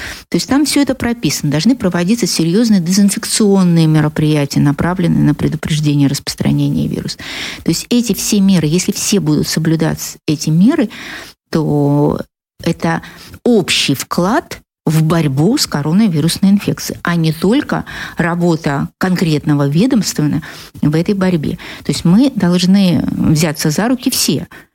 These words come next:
И если мы это никак не прочувствуем, ну, может быть, и вот то, что вы говорите.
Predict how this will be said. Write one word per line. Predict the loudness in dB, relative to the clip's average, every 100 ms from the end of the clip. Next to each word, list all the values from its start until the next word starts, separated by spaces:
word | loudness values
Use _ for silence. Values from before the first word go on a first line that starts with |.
| _ _ -4
И | 0
если | 0 0 0
мы | 2 4 4 2
это | 0 0
никак | 0 0 -4 -4
не |
прочувствуем, | -2 -2 0 -2 -2 -2 0 2
ну, | 4
может | 4 4 0 0 0
быть, | -2 -2 -2
и |
вот | -4 -2
то, | -4
что | -2 -4
вы | -4
говорите. | -2 -2 -2 -4 -6